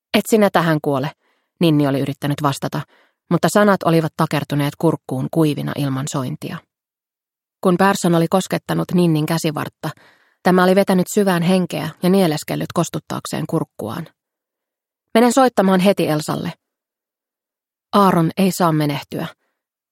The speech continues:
Ajatus jyskytti Ninnin päässä lakkaamatta, kun hän loputtomalta tuntuneen matkan jälkeen astui huoneeseen. Hänen kätensä vapisivat, eivätkä ne löytäneet puhelinta tummansinisestä kangaskassista.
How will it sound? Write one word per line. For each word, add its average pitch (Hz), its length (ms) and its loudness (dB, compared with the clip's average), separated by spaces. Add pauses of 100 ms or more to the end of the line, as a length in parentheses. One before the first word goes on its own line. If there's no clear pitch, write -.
(200)
Ajatus 185 420 2
jyskytti 180 420 -2
Ninnin 160 340 2
päässä 165 340 0
lakkaamatta, - 720 -2 (420)
kun 180 160 4
hän 175 160 4
loputtomalta 160 640 0
tuntuneen 156 440 2
matkan 156 340 0
jälkeen 151 460 -2
astui 151 340 -4
huoneeseen. 156 720 -4 (1300)
Hänen 185 200 2
kätensä 208 440 0
vapisivat, 170 520 -2 (260)
eivätkä 170 320 0
ne 175 140 2
löytäneet 165 460 2
puhelinta 156 500 0
tummansinisestä 151 760 -2
kangaskassista. - 840 -4